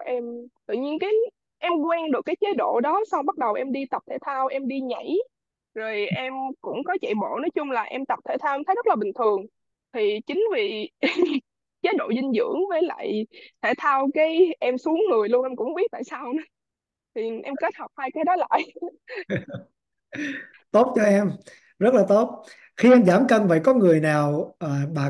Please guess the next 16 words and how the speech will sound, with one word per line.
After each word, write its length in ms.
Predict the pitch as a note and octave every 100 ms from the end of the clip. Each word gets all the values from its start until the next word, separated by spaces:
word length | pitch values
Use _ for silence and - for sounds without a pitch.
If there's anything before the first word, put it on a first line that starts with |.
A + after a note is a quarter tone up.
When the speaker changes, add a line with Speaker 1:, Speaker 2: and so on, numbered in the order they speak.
| C#3
Speaker 2:
con 240 | F3 F3
hay 140 | E3+ D#3
là 100 | C3+
cha 140 | E3+ D#3
mẹ 140 | C#3
hay 180 | C3 D3+
là 60 | C#3+
người 180 | C3+ C3
thân 300 | E3+ E3 D#3+
cũng 140 | D#3
như 100 | F3+
bạn 220 | C#3 C3+
bè, 160 | C#3+ C3+ C3+ - _ _ _ _ _ _ -
có, 300 | F#3+ G#3 F#3
có 80 | B3+
ai 220 | G#3